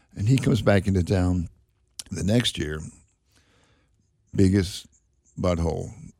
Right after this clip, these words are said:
<laughs> out there. I mean, he just changed from one year to another,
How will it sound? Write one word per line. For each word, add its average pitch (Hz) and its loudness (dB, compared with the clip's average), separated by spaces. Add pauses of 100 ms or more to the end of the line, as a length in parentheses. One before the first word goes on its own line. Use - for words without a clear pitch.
<laughs> - -10
out 107 2
there. - -4
I 113 0
mean, 110 4
he 110 4
just 110 -4
changed 135 0
from 104 0
one 107 2
year 101 0
to 92 -6
another, 82 -10